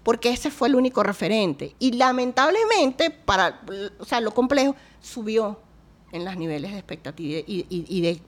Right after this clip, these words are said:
de credibilidad de la gente. Es decir, el presidente Nicolás Maduro subió en las encuestas. Ellos lo que están ahorita pensando es que pueden ganar unas elecciones legítimamente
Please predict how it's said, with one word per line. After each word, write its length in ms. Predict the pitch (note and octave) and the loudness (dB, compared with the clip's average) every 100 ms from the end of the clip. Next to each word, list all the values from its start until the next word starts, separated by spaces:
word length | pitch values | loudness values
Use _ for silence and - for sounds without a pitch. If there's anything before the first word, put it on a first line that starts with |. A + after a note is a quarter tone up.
| - | -10
de 140 | F3+ F3 | -4 -2
credibilidad 580 | F3 E3+ E3+ E3 F#3+ | 2 2 0 0 2
de 60 | F#3 | 0
la 80 | E3 | -2
gente. 240 | F3 - - - - | -10 -14 -18 -20 -4
Es 80 | G#3+ | -2
decir, 340 | G3 F#3+ F#3+ - - - | 0 0 0 -6 -16 -10
el 120 | F#3 | -6
presidente 500 | F#3+ - F3+ E3 A#3+ | -6 -6 -6 -2 -2
Nicolás 460 | C4 G3+ F#3+ F#3+ | 0 0 -2 -2
Maduro 540 | B3 D4 F#4 D4 C4+ F#4 - | 0 4 4 4 0 -2 -6
subió 800 | - A#3 G3 G3+ A3 G#3+ F3+ C4 - | -10 -2 4 6 8 6 0 -6 -10
en 100 | F#3+ | -8
las 100 | F3 | -6
encuestas. 520 | F3+ C#3+ D3+ C#3 - - _ - - - - - _ - | -6 -6 -8 -10 -18 -20 _ -20 -20 -20 -20 -20 _ 0
Ellos 280 | B3 C4+ F4+ | 2 2 0
lo 120 | G4+ | 0
que 80 | C#4 | 0
están 300 | - B3 B3+ | 0 0 2
ahorita 500 | D4 E4 C#4 - A#3 | 2 2 2 0 2
pensando 720 | B3 B3+ C4 A3 F3 D#3 A3 - | 2 2 -4 -4 -6 -8 -14 -14
es 140 | F#3+ | -14
que 240 | - F#3 - - | -10 -10 -10 -6
pueden 420 | C4 C4+ B3+ D#4 | 2 4 6 6
ganar 440 | D#4+ D#4+ E4 C4+ - | 4 4 6 4 2
unas 240 | G3+ G#3 | -4 -2
elecciones 480 | A#3 A#3+ - C4 A#3 | -4 -4 -2 -2 -2
legítimamente 880 | G3 G3 F#3 C4 C#4 B3+ F3+ F#3+ | -6 -8 -6 0 2 2 0 -4